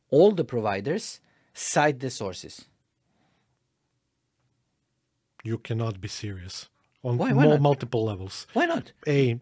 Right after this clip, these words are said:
Speaker 2: the scale of it is impossible to take. And the second thing is there are p-, pieces of information available on public internet. Let's just say the simplest things. There are hundreds of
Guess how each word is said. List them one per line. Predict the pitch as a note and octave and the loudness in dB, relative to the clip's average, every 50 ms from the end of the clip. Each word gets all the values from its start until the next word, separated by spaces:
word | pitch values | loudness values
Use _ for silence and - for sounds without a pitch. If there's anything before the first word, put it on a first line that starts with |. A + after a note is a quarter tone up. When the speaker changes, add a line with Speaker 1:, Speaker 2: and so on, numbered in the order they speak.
| - - | -10 -10
Speaker 2:
the | D3 C3 A2+ G#2+ A#2 | -10 -8 -6 -4 -6
scale | A#2 - - - C#3 B2+ A#2 A2+ | -6 -4 0 0 2 2 2 0
of | G2 | -2
it | G#2+ - - | -4 -6 -6
is | G#2 F#2+ | -6 -6
impossible | A2 G#2+ G2 - A#2 A2+ G#2 - - G#2 G2 F#2+ | -6 -6 -4 -4 -4 -4 -6 -8 -10 -10 -10 -12
to | - - - - | -12 -16 -8 -4
take. | B2 C3+ F#3 F#3+ - - - | -2 -2 -2 -4 -8 -12 -8
And | - C3 A#2+ | -4 -4 -4
the | A2+ A2+ | -4 -2
second | - D3+ C#3+ - C#3+ B2+ | -2 -4 -4 -2 -6 -8
thing | A#2+ - C#3+ C3 B2+ B2 | -4 -4 -4 -2 -2 0
is | A#2+ A#2+ A#2 - - - - - - - - - _ _ _ - | -2 -2 -2 -4 -8 -12 -18 -20 -20 -20 -20 -20 _ _ _ -14
there | A2 G2+ G#2+ B2+ C3 B2+ A#2+ B2+ - - | -8 -2 2 2 4 4 2 0 0 -2
are | B2+ B2 B2 A#2+ | -2 0 0 -2
p-, | A#2+ _ - D3 C3 | -4 _ -8 -10 -8
pieces | B2 - B2+ B2 - - A#2+ | -4 -4 -6 -6 -4 -6 -6
of | A2+ A#2 | -4 -4
information | A#2 A2+ - A#2 G#2+ A2+ A#2+ B2 - - B2+ A#2 | -4 -4 -4 -6 -4 -2 -2 -2 -2 -2 -4 -4
available | C3+ D3 A#2+ A2 G#2+ A#2 B2 A#2+ A2 G#2+ G#2+ | -4 -4 -4 -2 -2 0 0 0 -2 -2 -4
on | A2 G#2+ | -4 -4
public | - B2 A#2 A2+ A2 - - | -4 -4 -4 -4 -4 -2 -4
internet. | A#2+ A#2+ - C#3 C#3 C3 - - - - - - - - - _ _ | -2 -2 0 -2 -2 -2 -4 -10 -20 -20 -20 -20 -20 -20 -20 _ _
Let's | C3+ C3+ C#3+ C3 A#2+ A#2 | 2 2 2 2 2 0
just | - C3+ B2 - - | 0 0 0 0 -2
say | - - C3 A#2+ | -2 -2 -2 0
the | A#2 A#2 | -2 -4
simplest | - - - C3 A#2+ - G#2 - - | -2 0 -2 -2 -2 -4 -8 -10 -8
things. | - G#2 G2+ G2 G2+ | -8 -8 -8 -6 -2
There | A#2 B2+ A#2+ A2+ | -2 0 0 -2
are | G#2+ - - - - - - - - _ | -4 -8 -14 -20 -20 -20 -20 -20 -20 _
hundreds | - - - D#3+ E3 E3+ E3+ D3 - | -4 0 2 2 2 2 -2 -2 -2
of | C3+ A#2 | -4 -4